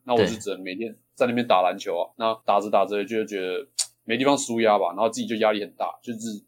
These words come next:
Speaker 1: 开始在想说，诶，要不要干脆就离开算了，转学。
Speaker 2: 嗯。
Speaker 1: 对，所以说那时候从大一上的时候，我就开始在筹备说要去转，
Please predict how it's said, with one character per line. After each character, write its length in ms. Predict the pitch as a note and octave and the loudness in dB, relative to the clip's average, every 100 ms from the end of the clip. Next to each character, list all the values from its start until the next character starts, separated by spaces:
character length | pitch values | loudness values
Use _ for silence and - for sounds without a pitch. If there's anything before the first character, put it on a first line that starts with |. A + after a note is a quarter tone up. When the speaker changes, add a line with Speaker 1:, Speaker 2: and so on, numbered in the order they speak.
| - | 0
Speaker 1:
开 120 | A#2+ | 0
始 60 | |
在 160 | G2+ A2+ | 2 0
想 220 | A2 F2+ | 0 -8
说， 200 | F#2+ G2 | -6 -4
诶， 200 | G2 G2+ | -4 -4
要 60 | G2+ | -2
不 80 | G#2 | -2
要 100 | G2 | -2
干 220 | - G#2+ | -4 -4
脆 100 | G#2+ | -4
就 100 | G#2+ | -10
离 140 | F#2+ F2+ | -14 -12
开 160 | G2+ F#2+ | -8 -8
算 220 | - G2 | -6 -8
了， 60 | - _ - | -8 _ -6
转 180 | C3 | -4
学。 180 | A2+ G2 | -2 -4
Speaker 2:
嗯。 100 | F#2+ | -6
Speaker 1:
对， 140 | B2 A2+ | -2 0
所 120 | F3 | 2
以 60 | E3+ | 2
说 140 | F3 | 2
那 120 | F3+ | 2
时 60 | D3+ | 2
候 80 | D#3 | 2
从 240 | C3 A#2+ | 0 2
大 240 | C3+ A#2 | 4 4
一 140 | G#2+ A2+ | 2 -6
上 240 | - A2 | -2 -2
的 80 | F#2+ | 0
时 40 | |
候， 80 | G#2 | -4
我 80 | G2 | -4
就 140 | G2+ | -6
开 160 | A2 A2 | -2 -2
始 80 | F#2+ | -2
在 340 | F2 G#2 F2+ - | -4 -4 -4 -8
筹 260 | - G#2 | -6 -4
备 240 | G#2 A2+ G2 | 0 -2 -2
说 200 | G2 G2+ | -4 -4
要 40 | |
去 140 | G#2 G#2 | -6 -8
转， 180 | - | -12